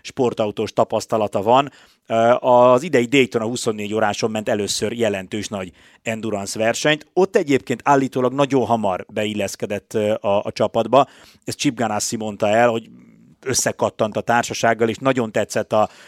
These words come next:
a Ganassi Racingnek is, meg a Cadillacnek is, amit láttak tőle. Tehát ebből a szempontból úgy tűnik, hogy egy, egy érett, gyors, jó versenyző, endurance, ö, szinten is, vagy az endurance-ban is, de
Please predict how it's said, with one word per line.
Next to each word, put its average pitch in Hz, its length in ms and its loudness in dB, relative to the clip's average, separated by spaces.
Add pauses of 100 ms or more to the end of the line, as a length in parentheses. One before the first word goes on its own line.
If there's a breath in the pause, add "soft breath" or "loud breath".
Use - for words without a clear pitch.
(140 loud breath)
a - 80 -12
Ganassi 135 600 2
Racingnek 127 500 -2
is, 123 160 -6
meg 120 200 0
a 113 80 0
Cadillacnek 107 540 -2
is, 113 120 -8
amit 107 200 -6
láttak 107 400 0
tőle. 113 320 2
Tehát - 400 -12
ebből 160 220 2
a 139 60 4
szempontból 120 680 0 (280 soft breath)
úgy - 180 -4
tűnik, 127 260 -6
hogy 117 200 -2
egy, 107 280 -4
egy 98 180 -14
érett, 127 640 2 (240)
gyors, 113 500 -2
jó 113 240 -2
versenyző, 110 680 -2 (300 soft breath)
endurance, 113 680 -4
ö, 107 300 -2
szinten 110 440 -4
is, 135 240 -4 (420 soft breath)
vagy 110 200 -4
az 113 80 -4
endurance-ban 113 640 -2
is, 123 300 -6 (140)
de 113 500 0